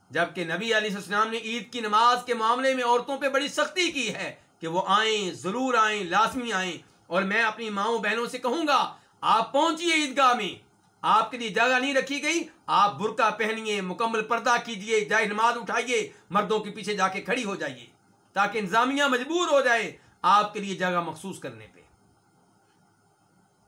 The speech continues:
تو اس حدیث سے کیا پتہ چلا؟ کہ عورتوں کو مسجد میں آنے سے نہ روکا جائے۔ دیکھیے شریعت میں کتنا اعتدال ہے۔ ایک طرف کیا ہے کہ عورت کی نماز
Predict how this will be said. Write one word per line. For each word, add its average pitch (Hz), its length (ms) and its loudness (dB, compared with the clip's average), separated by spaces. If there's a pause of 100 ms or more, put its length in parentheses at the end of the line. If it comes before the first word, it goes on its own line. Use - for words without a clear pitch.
(1300)
تو 160 60 -12
اس 185 160 -2
حدیث 190 280 -2
سے 226 80 -2
کیا 233 160 4
پتہ 233 200 0 (120)
چلا؟ 175 280 0 (840)
کہ 175 120 -10
عورتوں 214 420 0
کو 226 120 -4
مسجد 208 340 -2
میں 208 120 -2
آنے 208 280 2
سے 269 300 2 (400)
نہ 156 220 0
روکا 147 320 -4
جائے۔ 101 240 -18 (1500)
دیکھیے 214 260 0
شریعت 269 400 0
میں 269 80 0
کتنا 254 260 -2
اعتدال 190 500 2
ہے۔ 160 100 -6
ایک 240 280 0
طرف 254 200 -2
کیا 254 220 4
ہے 247 60 2
کہ 247 100 -2
عورت 240 180 2
کی 262 80 -6
نماز 240 240 2